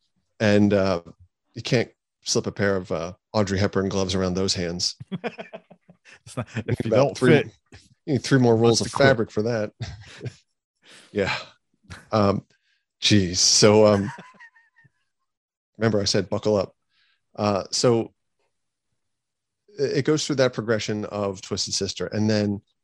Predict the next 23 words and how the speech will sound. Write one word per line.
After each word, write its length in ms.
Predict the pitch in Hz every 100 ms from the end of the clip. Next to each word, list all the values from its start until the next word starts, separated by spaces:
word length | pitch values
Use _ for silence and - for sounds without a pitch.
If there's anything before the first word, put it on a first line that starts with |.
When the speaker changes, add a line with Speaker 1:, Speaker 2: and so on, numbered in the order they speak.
| _
Speaker 1:
the 80 | 92
very 460 | 92 113 127 135 -
end 320 | 113 107 107
of 120 | 95
the 60 | 98
movie 460 | 98 92 87 - _ _ _ -
documentary 600 | 104 - 101 92 104 104 _ _ _ -
is 400 | 104 101 98 98 -
when 160 | 104 101
they 100 | 98
get 180 | 98 -
their 120 | 95
contract 560 | - 95 90 95 90 -
for, 560 | 104 95 92 90 90 _ _ _ _ _ _ -
when 120 | 101
they 80 | 101
put 180 | 98
out, 220 | 98 92 -
"We're 100 | 98
Not 140 | 92
Gonna 160 | 95 92
Take 260 | 92 90
It." 100 | -